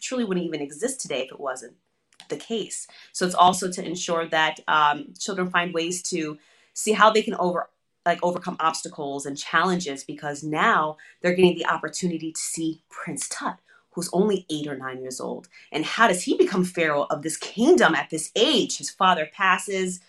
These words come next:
mysteriously. No one knows what happens to him. And he's becomes a child ruler. How is that possible? What are the things, what are the characteristics that you need to hold within your own spirit to be a leader in your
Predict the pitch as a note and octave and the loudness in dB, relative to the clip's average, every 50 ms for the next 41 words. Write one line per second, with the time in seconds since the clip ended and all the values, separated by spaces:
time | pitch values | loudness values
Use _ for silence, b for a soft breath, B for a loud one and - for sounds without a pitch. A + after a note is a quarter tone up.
0 | b b b - F3+ F3 - - - G3 G3 G3+ G#3 G3+ - A3+ G#3 G#3 G3+ G3 | b b b -2 -2 -2 -2 0 2 4 4 4 4 2 0 0 2 2 4 4
1 | G3 F#3+ F#3+ F#3+ F#3+ F#3+ F#3+ F#3 F3+ F#3 F3+ F#3 F3+ G3+ F#3+ F#3+ F#3+ - G3+ G3+ | 4 4 4 2 0 0 0 2 4 6 6 6 4 2 -4 -6 -6 -8 -6 -4
2 | F#3+ F#3 G3 G3 E3+ E3+ F3+ F3+ F3+ F#3 F#3 - - - _ _ _ _ _ _ | -4 -2 -2 -2 -4 -4 -2 -2 -2 -2 -4 -6 -10 -14 _ _ _ _ _ _
3 | _ _ _ _ _ _ _ _ - G#3 F#3+ F3+ - G3 G3 F#3 F#3 F3+ - - | _ _ _ _ _ _ _ _ -12 -10 -10 -6 -6 -4 -4 -4 -6 -6 -6 -6
4 | - A3 A3 G#3+ F#3+ F3+ D#3+ D#3+ F3 C4+ G#4 - E3+ - - b b b b - | -4 0 0 0 0 0 -4 -6 -6 -6 -4 -6 -8 -8 -10 b b b b -4
5 | - C#4+ C4+ B3+ A#3+ - C#3+ - - - E4 G#4 G4+ - A#3 F3 D3+ C#3 C#3+ D3+ | 0 2 2 2 0 -2 -4 -6 -6 -6 -4 -4 -4 -4 -4 -4 -4 -4 -2 -2
6 | F3 F#3+ G#3 G3+ F#3+ F#3 G#3 G#3 A3 A3 A3 B B B B - G#3 G#3+ G3+ F#3+ | -4 -4 -4 -6 -6 -4 -4 -2 -2 -2 -4 B B B B -2 -2 -2 -2 -2
7 | - - A3+ A3 A3 - G3 F#3+ A#3 - - - E3 - - - - b b b | -4 -4 -4 -4 -4 -4 -4 -2 -2 -4 -4 -4 -6 -6 -6 -8 -12 b b b
8 | b - G3 F#3 F#3 F#3 G3+ A#3+ C#4+ D4+ C#4+ - - F#3+ F3+ - F#3+ F3+ F3+ F3+ | b 0 2 4 4 4 4 4 4 4 4 2 0 -2 -4 -2 -2 -2 -2 -2
9 | F3+ F#3 E3+ E3 D#3+ - - G#3 C#4 D#4 D#4 - - - F#3+ D#3 C#3+ D3 D3 b | 0 0 0 0 0 0 2 4 4 4 4 4 0 -2 -2 -2 -2 -4 -6 b
10 | b b b b b - - G3+ F#3 G#3 G#3 F#3+ F#3+ G3 G#3 F#3+ G3 - - F#3 | b b b b b -4 -2 0 2 4 4 4 4 4 4 2 2 4 4 4
11 | F#3 F3+ F3+ | 6 4 4